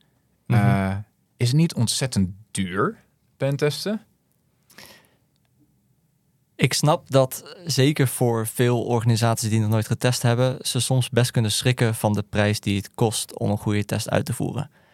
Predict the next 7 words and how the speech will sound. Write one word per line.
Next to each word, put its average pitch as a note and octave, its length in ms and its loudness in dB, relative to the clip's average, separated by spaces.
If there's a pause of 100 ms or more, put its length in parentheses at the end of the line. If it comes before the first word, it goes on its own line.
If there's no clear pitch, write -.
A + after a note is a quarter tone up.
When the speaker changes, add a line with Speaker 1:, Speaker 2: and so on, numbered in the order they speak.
(480)
Speaker 1:
Aan A2 160 4
de A2 60 2
andere B2 380 2
kant G#2+ 460 -2 (440)
moet G#2+ 140 -2
je - 120 -6
ook C3 500 2